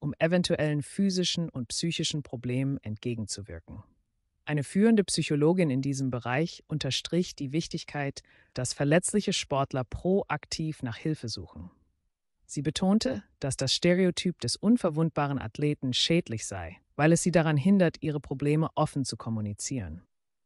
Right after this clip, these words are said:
Dies steht im Einklang mit den Anstrengungen von Persönlichkeiten wie Taylor Swift, die immer wieder betont,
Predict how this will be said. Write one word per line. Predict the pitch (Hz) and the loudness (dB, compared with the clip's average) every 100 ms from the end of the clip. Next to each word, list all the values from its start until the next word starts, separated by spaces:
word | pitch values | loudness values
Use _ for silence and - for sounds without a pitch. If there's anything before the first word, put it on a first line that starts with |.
| _ _ _ _ _ _ - | _ _ _ _ _ _ 0
Dies | 208 294 - | 4 4 2
steht | - - 175 | 0 4 4
im | 147 | 2
Einklang | - 151 175 180 156 151 | 2 2 4 2 0 0
mit | 143 | 0
den | 135 | -2
Anstrengungen | - 151 - 151 143 139 131 | 0 0 0 0 0 0 -2
von | 131 | -4
Persönlichkeiten | 123 127 135 151 160 - - 127 - 123 | -4 -2 2 2 2 0 -2 -2 -2 -4
wie | 120 | -4
Taylor | - 127 117 113 | -6 -4 -4 -4
Swift, | - 156 - - - - - _ | -2 -2 -2 -8 -20 -20 -20 _
die | 147 | -10
immer | - 185 202 | 0 4 4
wieder | 190 185 | 4 2
betont, | 151 - 147 147 151 - | 2 -6 -4 -2 -2 -6